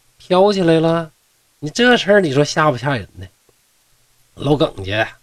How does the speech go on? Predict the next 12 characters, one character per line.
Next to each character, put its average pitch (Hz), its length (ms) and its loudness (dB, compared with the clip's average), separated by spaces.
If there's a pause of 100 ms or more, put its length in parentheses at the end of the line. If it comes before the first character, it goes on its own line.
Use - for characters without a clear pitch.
(480)
就 120 100 -4
对 127 220 -2
这 127 120 0
个 107 80 -2
事 135 140 -4
儿 113 80 0
啊， 87 100 -10
特 214 360 -4
别 - 120 -20
的 90 120 -14
担 82 280 -14
忧， 82 160 -14